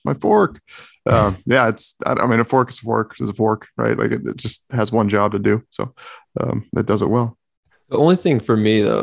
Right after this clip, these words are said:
Speaker 2: a fork being a fork, is I moved to a long handle fork,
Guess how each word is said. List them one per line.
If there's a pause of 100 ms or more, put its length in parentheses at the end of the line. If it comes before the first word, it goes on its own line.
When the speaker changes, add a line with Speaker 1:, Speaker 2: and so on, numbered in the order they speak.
(100)
Speaker 2:
a
fork
being
a
fork,
is
I
moved
to
a
long
handle
fork,